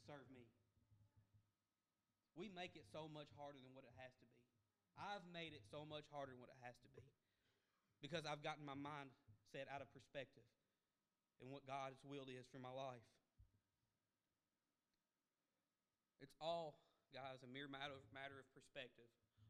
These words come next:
Our perspective is very much a reflection of who we are. As I said earlier, there's two s-, perspectives going on. If you look back at our text tonight, one is of the Jewish leadership and many of their followers, and the other is the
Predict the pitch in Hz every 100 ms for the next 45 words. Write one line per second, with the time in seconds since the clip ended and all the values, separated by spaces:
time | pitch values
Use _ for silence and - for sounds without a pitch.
0 | - 165 180 - 143 - 139 127 131 123
1 | 120 139 143 143 143 139 139 123 120 151
2 | 143 139 117 147 143 147 143 165 - _
3 | _ _ _ _ _ _ _ _ _ _
4 | _ _ _ _ _ - - _ 147 160
5 | 190 165 170 170 147 143 - 190 - -
6 | - 156 - 180 170 147 135 147 156 147
7 | 160 151 139 135 151 170 165 156 156 139
8 | 165 165 - 135 135 131 - - 147 190
9 | 190 185 160 151 180 165 160 170 165 175
10 | 165 139 165 170 151 143 165 165 165 147
11 | 143 147 175 170 151 147